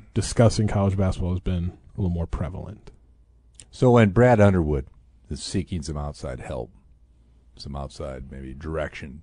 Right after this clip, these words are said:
Speaker 2: to how his team is playing, is he texting Scott Ritchie or Ken Pomeroy?
Speaker 1: Well, it's not me, so it must be Ken.
Speaker 2: Okay.
Speaker 1: But no, like, they know these numbers. Um, Brad Underwood knows what his Ken Pom numbers are. Like, he will reference them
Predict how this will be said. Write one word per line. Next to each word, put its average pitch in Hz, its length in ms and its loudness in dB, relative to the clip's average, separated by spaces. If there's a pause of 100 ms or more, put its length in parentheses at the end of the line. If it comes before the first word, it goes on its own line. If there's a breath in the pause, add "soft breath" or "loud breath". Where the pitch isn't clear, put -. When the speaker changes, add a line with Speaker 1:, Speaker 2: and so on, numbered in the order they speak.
Speaker 2:
to 73 180 -12
how 76 240 -8
his 80 180 -8
team 80 220 -6
is 69 140 -10
playing, 76 400 -6
is 76 120 -8
he 82 120 -4
texting 95 500 -2
Scott 82 360 0
Ritchie 104 340 0
or 87 80 -2
Ken 85 300 -4
Pomeroy? 71 600 -6 (1300)
Speaker 1:
Well, 139 300 12
it's 127 140 4
not 151 220 8
me, 131 320 6
so 113 140 6
it 113 40 6
must 117 200 4
be 104 120 0
Ken. 87 420 -4 (120)
Speaker 2:
Okay. 80 300 -4 (180)
Speaker 1:
But 139 140 10
no, 165 120 12
like, 135 200 6 (680)
they 131 160 4
know 165 140 12
these 123 200 8
numbers. - 540 2 (460)
Um, 87 400 -4
Brad 104 200 -4
Underwood 123 280 6
knows 104 560 2 (1120)
what 98 180 0
his 101 120 2
Ken 101 200 2
Pom 98 220 2
numbers 92 320 -2
are. 87 180 -2
Like, 85 120 -2
he 127 80 2
will 107 140 6
reference 98 360 0
them 82 340 -4